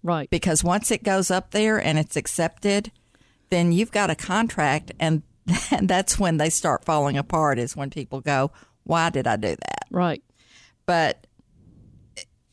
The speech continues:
Speaker 2: your appraisers now are not just looking in the rearview mirror like they used to, what things have sold for in the last six months, because the price of houses, according to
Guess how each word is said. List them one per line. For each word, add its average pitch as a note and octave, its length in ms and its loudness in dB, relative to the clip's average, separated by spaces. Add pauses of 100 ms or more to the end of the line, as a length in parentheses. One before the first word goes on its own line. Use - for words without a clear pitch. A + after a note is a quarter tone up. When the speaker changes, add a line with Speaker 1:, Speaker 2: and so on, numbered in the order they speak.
(160)
Speaker 2:
your G3+ 360 2 (1040)
appraisers B3 760 0
now D#3 260 2
are E3 180 2
not F3 300 2
just - 240 -2
looking D#3+ 360 -2
in D#3 80 -4
the D3 80 -4
rearview D3 460 -4
mirror C3+ 400 0
like A#2+ 240 -4
they E3+ 120 0
used C#3 380 -2
to, A2+ 300 -2
what E3 240 0
things D#3 240 0
have - 100 -2
sold C3+ 340 -2
for D3 220 -2
in C#3 80 -4
the B2+ 100 -8
last C3+ 320 -4
six - 240 -8
months, D3 420 -2 (460)
because E3+ 440 0 (580)
the D#3+ 80 -4
price A#3 400 0
of E3+ 80 -2
houses, F3+ 640 0
according D#3+ 420 -4
to D#3+ 480 0